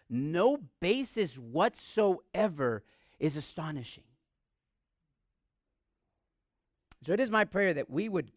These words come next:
guard against that in our hearts. We would guard against entrenching ourselves in such sinful positions that we are blinded even to the obvious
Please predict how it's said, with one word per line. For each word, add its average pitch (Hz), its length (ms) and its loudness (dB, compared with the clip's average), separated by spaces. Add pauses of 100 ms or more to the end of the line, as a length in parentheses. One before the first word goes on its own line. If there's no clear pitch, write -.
(120)
guard 208 640 2
against 160 800 -8 (160)
that 110 300 -12 (1500)
in 131 100 -12
our 123 100 -10
hearts. 101 440 -14 (640)
We 180 80 -8
would 120 260 -4
guard 226 440 10
against 156 520 -2
entrenching 214 680 0
ourselves 165 460 0 (200)
in 156 200 0
such - 540 6
sinful 269 600 4
positions 190 720 0 (220)
that 202 160 10
we 269 140 8
are 214 80 10
blinded 240 580 6
even 294 240 2
to 214 140 0
the 190 180 -2 (100)
obvious 285 1200 8